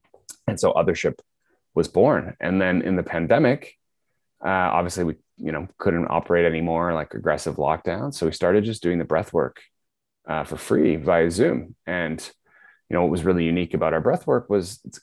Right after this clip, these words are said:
kinda like meditation, but very accessible. Like, as you mentioned, you, you know, you breathe along and you're creating these nervous system state changes. And people were saying, "Oh, I'm stuck at home. I'm lonely. I'm isolated. I wanna do something." And so we would, you know, take our favorite D J sets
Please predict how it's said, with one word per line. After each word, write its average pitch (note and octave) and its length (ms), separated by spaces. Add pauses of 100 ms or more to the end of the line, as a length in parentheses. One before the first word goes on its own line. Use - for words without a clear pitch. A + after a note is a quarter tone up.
(140)
kinda B2+ 220
like D3 180
meditation, A#2 520
but - 120
very F#2+ 280
accessible. B2+ 560
Like, B2 160
as F2+ 200
you F#2 40
mentioned, F#2+ 360
you, D#2 180
you F2 80
know, E2 80
you D#2+ 120
breathe G2+ 260
along G2 300
and E2 100
you're D#2+ 80
creating F2 420
these F2+ 180
nervous D#2 320
system D#2 360
state - 320
changes. - 560
And - 100
people G2+ 200
were F#2 80
saying, - 200
"Oh, C#2+ 140 (440)
I'm - 80
stuck - 240
at G#2+ 60
home. A2 320
I'm F2 100
lonely. A2 360
I'm F#2+ 100
isolated. G#2 540
I F#2 40
wanna G2+ 200
do G2 160
something." G2 420
And F#2+ 100
so F#2+ 200
we F#2+ 100
would, F2 320 (640)
you F#2+ 100
know, E2+ 80
take G2 220
our F#2+ 80
favorite F#2+ 380
D G#2+ 120
J G2 200
sets - 480